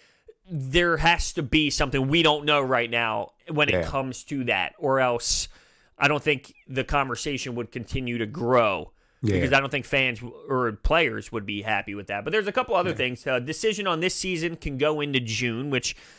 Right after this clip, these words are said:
Speaker 1: I feel at this point that, that we kind of
Speaker 2: That's ev-,
Speaker 1: thought
Speaker 2: that's
Speaker 1: about
Speaker 2: life.
Speaker 1: that.
Speaker 2: It's life at this point.
Speaker 1: If the N B A is able to return,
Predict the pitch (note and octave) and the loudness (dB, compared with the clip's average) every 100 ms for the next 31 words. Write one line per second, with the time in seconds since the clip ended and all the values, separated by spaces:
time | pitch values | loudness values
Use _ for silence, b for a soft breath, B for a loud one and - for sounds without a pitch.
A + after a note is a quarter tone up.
0 | B D3+ - D#3+ C#3+ C3+ C#3 - C#3+ C3+ | B 0 2 2 2 0 -6 -4 -4 0
1 | C3 - - B2+ A#2 - B2+ A2+ A2 G2 | 0 -2 -2 -4 -2 -4 -4 -4 -6 -8
2 | - _ _ G3 F3 C3+ A#2 G#2+ B2 A#2 | -8 _ _ -2 2 2 2 0 0 -2
3 | - - _ _ - E2 E2 D#2+ D2 - | -8 -14 _ _ -10 -4 -2 -4 -10 -12
4 | - - - - C4+ - A#3+ A3+ G#3+ G#3 | -12 -14 -12 -2 -2 0 0 0 2 4
5 | F#3+ E3 A3 G3+ D3 C#3 A#2 A#2+ A2+ - | 4 4 0 2 2 2 2 0 0 -2
6 | A2+ A#2 | -2 -2